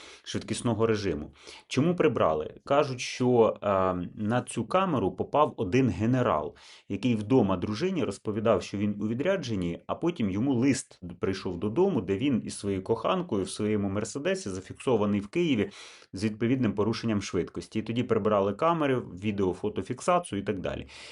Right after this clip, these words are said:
І зупинили процес, е, пересилання додому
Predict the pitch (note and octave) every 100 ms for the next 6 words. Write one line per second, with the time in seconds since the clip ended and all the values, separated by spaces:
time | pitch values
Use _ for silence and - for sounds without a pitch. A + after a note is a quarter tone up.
0 | - C3+ C#3 C#3+ C3+ C3 D#3+ E3 A#2+ G#2+
1 | G#2+ D3 D3+ - _ _ G#2+ G#2 G2+ F#2+
2 | - _ B2+ C3 - A#2 A2+ F#2+ F2 E2+
3 | E2 F2 G2+ F#2+ D#3 F#3 F3